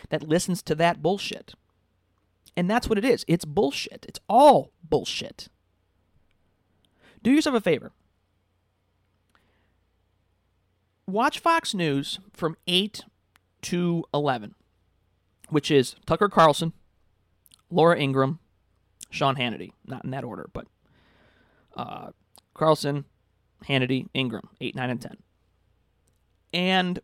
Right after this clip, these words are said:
you will see every news story that they talk about, they start listing off all these facts and start showing you all this evidence and proof of the story.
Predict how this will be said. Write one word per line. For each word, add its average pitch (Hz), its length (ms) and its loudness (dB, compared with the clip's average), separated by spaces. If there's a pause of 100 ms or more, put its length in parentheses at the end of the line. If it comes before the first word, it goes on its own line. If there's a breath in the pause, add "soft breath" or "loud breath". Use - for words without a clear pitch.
(680)
you 190 160 4
will 302 160 4
see 202 400 -2
every 165 280 4
news 160 240 4
story 156 540 4 (320)
that 127 240 -6
they 135 200 2
talk 170 280 0
about, 113 320 -10 (920 soft breath)
they 160 100 0
start 190 300 4
listing 185 320 2
off 170 260 4
all 151 220 2
these 170 260 -2
facts - 720 -6 (520)
and 139 100 -4
start 156 180 2
showing 170 260 0
you 160 160 -2
all 165 120 2
this 156 240 0
evidence 147 460 -2
and 135 200 -10
proof 165 480 -2
of 147 220 0
the 139 100 0
story. 147 560 0